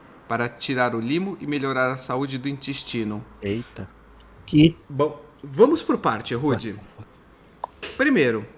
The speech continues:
Speaker 1: usar um raspador na língua, eu sou totalmente favorável, porque você está higienizando uma grande superfície da sua boca, em que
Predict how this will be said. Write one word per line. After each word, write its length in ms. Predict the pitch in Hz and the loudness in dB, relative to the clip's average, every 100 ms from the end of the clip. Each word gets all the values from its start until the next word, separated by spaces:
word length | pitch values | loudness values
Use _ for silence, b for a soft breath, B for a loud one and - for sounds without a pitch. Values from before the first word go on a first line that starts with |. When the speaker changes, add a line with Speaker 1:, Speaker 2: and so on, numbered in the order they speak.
| - - - - - - | -20 -20 -20 -20 -20 -8
Speaker 1:
usar 280 | 147 196 247 | 0 2 2
um 80 | |
raspador 1000 | 226 185 269 - - 262 185 139 131 120 113 | 0 2 0 0 -2 -2 0 -2 0 -2 -4
na 160 | 113 | -6
língua, 600 | 117 143 185 127 117 107 - | -6 -2 -2 0 0 -2 -2
eu 120 | 135 | -4
sou 220 | 135 170 | -4 -6
totalmente 1300 | - - 277 302 302 - 269 240 196 170 190 202 - | -6 -8 -2 -2 -4 -2 2 2 0 -2 -2 -2 -4
favorável, 1000 | 185 170 160 147 127 107 113 123 135 202 - - - - | -4 -4 -4 -2 -2 -2 -4 -4 -4 -4 -10 -20 -20 -8
porque 180 | 113 127 | -6 -4
você 240 | 131 135 | -4 -4
está 320 | 143 - 131 131 | -6 -2 0 2
higienizando 920 | 208 226 220 202 170 147 127 156 175 | 0 0 0 0 2 0 2 2 2
uma 160 | 156 | -2
grande 480 | 135 127 170 262 254 | -2 2 2 2 -2
superfície 760 | 240 220 175 160 - 165 - 156 | -4 -2 -2 -2 -6 -6 -4 -2
da 140 | 147 | -2
sua 240 | 147 160 | -2 -4
boca, 640 | 135 120 120 117 170 214 B B B B B - - - | -2 -2 -2 -2 -4 -4 B B B B B -20 -20 -2
em 180 | 151 170 | 2 2
que 440 | 165 151 127 - | 2 0 0 -2